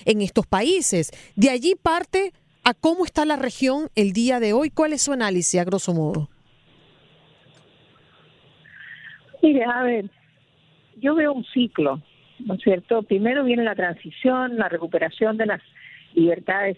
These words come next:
Speaker 2: cívicas y políticas que fueron ampliamente, eh, bienvenidas por la población. Eso duró más o menos una década.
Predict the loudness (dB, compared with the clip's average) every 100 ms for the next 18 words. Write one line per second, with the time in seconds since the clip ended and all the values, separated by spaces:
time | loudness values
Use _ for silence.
0 | -6 -2 0 0 -2 -2 0 0 0 -2
1 | 0 -4 0 -2 0 -4 -2 0 0 0
2 | -4 _ _ -20 _ -4 -4 -2 -2 0
3 | 0 -2 0 0 0 -2 _ _ _ 0
4 | 2 2 0 0 0 2 0 2 2 2
5 | 2 -2 -2 -2 0 0 -2 -2 -2 0
6 | 2 0 -4 -2 0 0 2 2 2 0
7 | 0 0 -2 -2 -2 -2 -2 -4 -4 -6